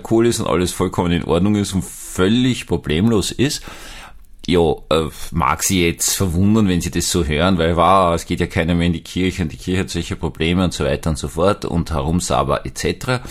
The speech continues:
Ich sehe das jetzt ja nicht so, aber das hören Sie in vielen anderen Podcasts. Heute geht's um was ganz was Schönes, eine extrem gute Nachricht. Also wirklich, wirklich, wirklich eine gute Nachricht.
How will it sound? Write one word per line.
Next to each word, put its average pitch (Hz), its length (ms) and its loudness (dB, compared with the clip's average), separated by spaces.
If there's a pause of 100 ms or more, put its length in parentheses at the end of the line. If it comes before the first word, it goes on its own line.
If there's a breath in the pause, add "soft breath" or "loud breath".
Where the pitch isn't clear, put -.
(500 loud breath)
Ich 98 320 2
sehe 80 200 -2 (280)
das 67 160 -6
jetzt 62 260 -8
ja 60 300 -6
nicht 107 320 0
so, 101 200 4 (120)
aber 104 180 2
das - 220 -2 (220 loud breath)
hören 101 280 4
Sie 92 120 -2
in 82 80 0
vielen 82 280 -4
anderen 67 320 -6
Podcasts. - 720 -12 (480 loud breath)
Heute 190 480 2
geht's 131 560 0
um 110 180 4
was 92 200 4
ganz 87 320 0
was 71 100 -2
Schönes, 107 400 2
eine 76 160 -2 (120)
extrem 98 840 0
gute 80 520 -2 (120)
Nachricht. 58 680 -6
Also - 180 -4
wirklich, 120 720 0
wirklich, 92 480 0
wirklich 76 380 -4
eine 64 140 -4
gute - 440 -8
Nachricht. - 600 -12